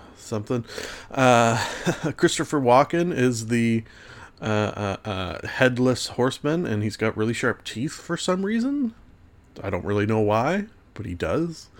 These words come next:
Um, basically, uh, if you have any desire to know the story of He-, the Headless Horseman, there's a, I, I, I think it's actually just called the Headless Horseman. There was an old,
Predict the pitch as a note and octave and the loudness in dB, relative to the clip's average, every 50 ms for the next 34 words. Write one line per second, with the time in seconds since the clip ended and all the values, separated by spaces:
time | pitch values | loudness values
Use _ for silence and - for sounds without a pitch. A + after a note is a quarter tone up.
0 | - - - - - - - - - - - - - A#2 A2+ A#2 A#2 A#2 A#2 A#2 | -20 -20 -18 -18 -18 -18 -18 -18 -20 -20 -14 -8 -4 -2 2 2 2 2 2 0
1 | A#2 - F3+ F#3 F3+ - F#3 - - F3 F3 E3+ E3+ D3+ C3 - - - - - | 0 0 2 2 2 0 -2 0 2 4 4 4 2 0 -4 -10 -16 -20 -20 -20
2 | - - - - - - - - _ - - - - - A2 A2+ A2+ A2+ A2 - | -20 -20 -20 -20 -20 -20 -20 -20 _ -18 -18 -16 -10 -4 -2 0 0 0 0 -2
3 | - C3 A#2+ - - - C#3 C#3+ D3+ D3+ D3+ D3 D3 D3 D3 C#3+ C3 C3+ C#3 B2+ | 0 -2 -2 -2 -4 -6 -4 0 4 6 8 8 10 10 8 6 6 2 0 0
4 | - A2+ B2+ C3+ C3 A#2 B2+ A#2+ A2 B2 B2 B2 B2 A#2+ A#2+ B2 A#2+ A#2 A#2 - | 0 0 2 2 2 0 -2 0 2 4 4 4 4 4 2 2 0 -2 -4 -8
5 | - - - A#2+ A#2 A#2 A#2 A2+ A2 A2+ A#2+ B2 B2 B2 B2 B2 B2 A#2+ A#2 A2 | -8 -2 0 0 2 2 2 2 2 2 2 4 4 4 4 4 4 2 0 -2
6 | G#2+ G#2+ A2+ G#2+ - - - - - - A2+ A#2 C#3 D3+ E3+ F3+ F3+ - D3 D#3+ | -2 0 0 0 0 -2 -4 -4 0 0 2 2 4 2 2 0 0 -2 -2 -4
7 | - - D3+ C#3 C#3+ D#3 D3 F3 D#3 E3+ D#3+ - - F3 F3 - - G#3+ G#3+ G3+ | -4 -6 -8 -6 -4 -2 -2 -2 -2 -2 -4 -4 -4 -4 -4 -4 -6 -8 -8 -8
8 | - - - - - - - E3 F#3+ A3+ A3 - - B2 A2 G2 G2+ G#2+ - - | -10 -14 -18 -20 -16 -10 -6 -4 -2 -2 -4 -4 -4 -2 -2 0 -2 -2 -4 -4
9 | - A#2+ B2+ - - A2 B2+ - - B2 B2 - - F#3+ - A#3+ - - E3 - | -6 -8 -8 -6 -4 -6 -6 -4 -4 -4 -4 -2 -2 -2 -2 -4 -4 -4 -6 -4
10 | - D3+ C3+ A#2+ A2+ - - - B2 C#3+ C#3 G#2 F#2 - G#2 G2 F#2+ - - G2+ | -4 -4 -4 -4 -6 -8 -4 -2 -2 -2 0 -2 -4 -4 -4 -4 -6 -6 -6 -8
11 | G2+ - - - F#2+ G2+ A2+ B2 C#3 C3+ D#3+ D#3+ E3+ F3+ F#3 F#3 E3 - - | -8 -6 -6 -6 -4 -2 -2 -2 -2 -2 -2 -2 0 0 0 0 -2 -4 -8